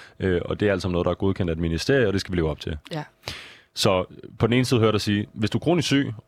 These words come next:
Speaker 2: så skal du ikke regne med, at du kan <laughs> gennemføre en gymnasieuddannelse, medmindre du har noget ekstra.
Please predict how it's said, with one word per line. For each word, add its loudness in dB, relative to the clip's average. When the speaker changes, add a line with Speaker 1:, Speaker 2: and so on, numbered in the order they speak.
Speaker 2:
så -2
skal 2
du 4
ikke 0
regne 0
med, 0
at 2
du -4
kan -4
<laughs> 4
gennemføre 0
en -2
gymnasieuddannelse, 0
medmindre 2
du 2
har 2
noget 0
ekstra. -2